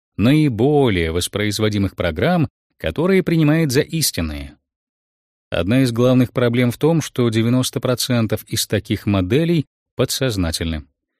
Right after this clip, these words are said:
И снова мы подтверждаем великую силу самопознания, которая в данном случае поможет вам осознать часть из них. Короче говоря, наряду с генами и опытом на вас влияют нарративы, свои и чужие.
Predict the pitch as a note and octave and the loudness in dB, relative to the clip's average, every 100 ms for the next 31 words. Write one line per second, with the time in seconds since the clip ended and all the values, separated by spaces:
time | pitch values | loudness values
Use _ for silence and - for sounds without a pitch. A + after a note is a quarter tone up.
0 | _ _ _ - G2 - F#2+ G2 F3+ G3 | _ _ _ -6 -4 -2 0 2 2 2
1 | F#3+ F#3+ - E3+ - C#3+ D3 B2+ A#2 D#3+ | 2 2 0 -4 0 0 2 0 2 2
2 | F3 E3 C#3 D#3 D#3 D#3 C#3+ - C#3 D#3 | 2 0 0 0 0 0 0 -2 -2 0
3 | D3+ - C3+ C3+ C3 C3+ A2+ G#2+ F2+ D#2 | 0 -2 0 2 2 0 0 0 0 -2
4 | D2 C#2+ - _ _ _ _ - E3+ F3+ | -6 -10 -16 _ _ _ _ -4 0 0
5 | D3+ F3+ F3 D#3+ G3 G3 - G3 F#3 D3+ | 2 2 2 0 -2 -2 0 0 2 2
6 | D3 E3 D3+ B2 C#3+ - - B2 - A#2 | 2 2 0 2 0 0 -2 -2 0 0
7 | G#2 B2 D3+ - - - - C3 C3+ - | 2 0 0 -4 -14 -10 -4 -2 -2 0
8 | C3 A#2+ B2+ - _ _ _ _ _ _ | -2 2 0 -2 _ _ _ _ _ _
9 | _ G#2 F#3+ G3 - G2+ F2 D2 C#2+ _ | _ -2 0 -2 -2 -2 -2 -2 -8 _
10 | _ _ _ F2+ F#2+ E3+ A3+ C#3 G#2+ B2 | _ _ _ -4 0 2 2 0 2 2
11 | A#2+ A#2+ - C3 - A2+ A2+ - F#3 F#3 | 2 2 0 -6 -2 -2 -2 0 2 2
12 | - F#2 A2+ D#3+ G2+ G2+ C#3 C#3 - G#2 | 0 0 0 0 -2 0 2 0 0 0
13 | F#2+ - - F2 B2 D#3 _ - - F2 | 0 -2 -4 -2 -2 -4 _ -10 -4 -2
14 | E2+ G2 - A#2 G2+ D#2+ D2 C#2 | -2 -4 -6 -8 -6 -6 -8 -14